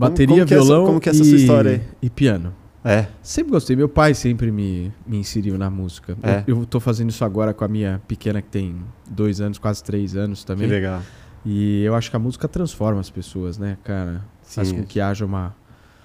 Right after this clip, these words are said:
Speaker 1: válvula de escape, uma coisa daquele dia a dia. Não tem coisa mais gostosa de chegar em casa, pegar um violãozinho e ficar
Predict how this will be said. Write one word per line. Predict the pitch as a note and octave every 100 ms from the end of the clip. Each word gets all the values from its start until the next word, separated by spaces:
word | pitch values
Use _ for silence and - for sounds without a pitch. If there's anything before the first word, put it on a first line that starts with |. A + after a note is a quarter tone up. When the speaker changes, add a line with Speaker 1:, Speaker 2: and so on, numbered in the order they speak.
| _ -
Speaker 1:
válvula | G2 G2+ G2 G2
de | F2
escape, | - - F#2+ G2+ F#2+ F#2+
uma | F#2
coisa | - G#2+ F#2+ F#2 F2+ -
daquele | F2 - G2+
dia | G#2 G#2+ F#2+
a |
dia. | E2+ - G#2 G2
Não | G2
tem | G#2+ A#2
coisa | A#2+ A2+
mais | A2+
gostosa | A#2 G2+ - G#2 -
de |
chegar | - - G2+ F#2+
em | F#2+
casa, | G#2 G2+ F#2+
pegar | G2
um | G2
violãozinho | F#2+ G2 F#2+ F2 F#2+ G2+ F#2+
e |
ficar | - - F#2+ F2+